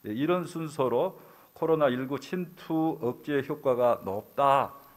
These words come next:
이렇게 지금, 에, 연구 결과가 발표가 돼 있습니다. 물론 이 부분은, 에, 코로나, 어, 에, 바이러스가 침투했을 때 인체에 직접, 어, 그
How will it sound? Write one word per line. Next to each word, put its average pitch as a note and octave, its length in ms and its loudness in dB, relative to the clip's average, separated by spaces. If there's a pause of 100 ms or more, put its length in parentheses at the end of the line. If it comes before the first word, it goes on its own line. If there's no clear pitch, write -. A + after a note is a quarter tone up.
(100)
이렇게 B2+ 680 -4
지금, A2 480 -8 (380)
에, - 40 -8 (1160)
연구 A#2+ 260 -2
결과가 G#2+ 600 -2
발표가 B2 840 -6
돼 A2 180 -4
있습니다. A2 580 -10
물론 D#3 380 0 (240)
이 D3+ 160 -8
부분은, D3+ 560 -6 (400)
에, G#2 380 -4
코로나, D3+ 1040 4
어, G#2+ 480 -2 (880)
에, G2 420 -6 (160)
바이러스가 A#2+ 400 -4
침투했을 D3+ 640 -8
때 C3+ 240 -2
인체에 C3+ 460 -4
직접, - 500 -6 (460)
어, G#2 680 0
그 C3 140 -6